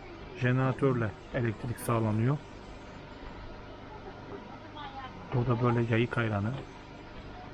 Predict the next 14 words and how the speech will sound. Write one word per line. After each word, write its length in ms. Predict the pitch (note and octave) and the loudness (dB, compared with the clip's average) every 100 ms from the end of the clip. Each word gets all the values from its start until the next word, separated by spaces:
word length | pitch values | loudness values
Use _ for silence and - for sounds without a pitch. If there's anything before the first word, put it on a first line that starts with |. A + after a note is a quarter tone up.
| - - - C#4+ - - D#4+ - - - - - | -12 -12 -10 -10 -10 -10 -10 -10 -10 -8 -8 -4
Şöyle 240 | - A#2 A#2 | 2 4 4
mısır 440 | A2 A2+ - A#2 - - - - - - - - - - - - - - | 4 2 2 -2 -2 -10 -10 -10 -12 -10 -10 -10 -12 -12 -14 -14 -10 2
közlemesi 600 | A2+ G#2+ A#2 A2+ - A#2+ | 4 4 4 2 2 0
ve 40 | |
mısır 280 | A2 G#2+ - | 2 0 -2
haşlaması. 680 | B2 G#2+ - G2+ F#2+ C3+ C3+ - - - - - - - C#3+ | -2 -2 0 0 2 4 4 2 -10 -12 -12 -12 -12 -6 0
Burada 240 | B2+ B2 | 2 4
da 40 | |
organik 540 | C#3 C3 B2 B2 C3 - | 4 4 6 4 4 4
doğal 240 | B2 C3 C3 - - - - - - - - - - - - | 6 6 4 -4 -12 -10 -10 -10 -10 -10 -10 -10 -10 -6 4
elma 340 | C3+ A#2+ A2 | 6 6 6
ve 80 | B2+ | 6
armutlar 520 | B2+ B2 A#2+ - B2+ | 6 4 2 2 2
var. 180 | A#2+ G#2+ | 4 2